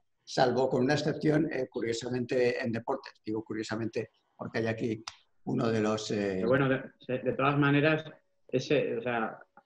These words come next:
Speaker 2: se está cometiendo una ilegalidad por no, o sea, es, es como
Speaker 1: No.
Speaker 2: un, es un crit-, no,
Speaker 1: No.
Speaker 2: quiero decir, es un crit-, lo de la concurrencia competitiva es como una guía, ¿no? De que tenemos que caminar hacia eso.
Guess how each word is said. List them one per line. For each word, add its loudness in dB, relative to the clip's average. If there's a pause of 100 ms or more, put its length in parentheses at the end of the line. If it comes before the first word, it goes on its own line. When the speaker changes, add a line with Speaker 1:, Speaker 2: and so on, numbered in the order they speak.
(440)
Speaker 2:
se -6
está 0
cometiendo 6
una 6
ilegalidad 6
por 0
no, 4
o -8
sea, -4
es, -8 (140)
es -2
como 2
Speaker 1:
No. 12
Speaker 2:
un, 6
es -2
un 4
crit-, 2
no, 2
Speaker 1:
No. 10 (120)
Speaker 2:
quiero 6
decir, 0
es 0
un 4
crit-, 2
lo 6
de 6
la 4
concurrencia 4
competitiva 6
es 2 (400)
como 8
una 8
guía, 8
¿no? 6
De 6
que 4
tenemos 2
que 0
caminar 4
hacia 4
eso. -2